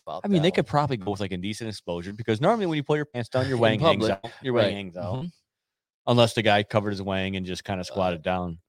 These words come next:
Speaker 1: uh, intent to get harm.
Speaker 2: Assault with a deadly weapon.
Speaker 1: <laughs>
Speaker 2: 'Cause that, that's gross,
Speaker 1: Well,
Speaker 2: dude.
Speaker 1: I mean, depending on what
Speaker 2: That's
Speaker 1: his
Speaker 2: gross.
Speaker 1: diet is. I, I seen a picture of him.
Speaker 2: So when I was in Reno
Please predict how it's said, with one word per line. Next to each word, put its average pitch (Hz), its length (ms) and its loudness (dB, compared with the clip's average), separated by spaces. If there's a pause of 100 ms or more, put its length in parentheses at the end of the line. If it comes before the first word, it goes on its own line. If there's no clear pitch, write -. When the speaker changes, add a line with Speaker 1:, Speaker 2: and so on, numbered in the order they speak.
(340)
Speaker 1:
uh, 87 60 -14 (100)
intent 120 540 0
to 113 400 -4 (280)
get - 120 -10
harm. 104 500 -8 (1080)
Speaker 2:
Assault 107 400 2
with 98 100 -6
a 87 80 -6 (280)
deadly 92 300 -8
weapon. 78 460 -6 (380)
Speaker 1:
<laughs> - 240 -20
Speaker 2:
'Cause - 1160 -8
that, 320 160 0
that's 202 140 -4
gross, 92 440 -2
Speaker 1:
Well, - 140 -8
Speaker 2:
dude. 87 120 -8
Speaker 1:
I 107 40 -6
mean, 113 340 -10 (340)
depending 123 420 4
on 117 180 2
what 117 60 -4
Speaker 2:
That's 117 120 2
Speaker 1:
his 123 100 2
Speaker 2:
gross. 92 120 2
Speaker 1:
diet 147 360 2
is. 135 240 -4
I, 104 260 -4
I 117 60 2
seen 220 200 0
a 180 40 4
picture 135 380 2
of 107 120 0
him. 107 240 -6 (580)
Speaker 2:
So - 180 6
when 135 120 10
I 165 60 10
was 156 140 4
in 107 80 0
Reno 101 480 -2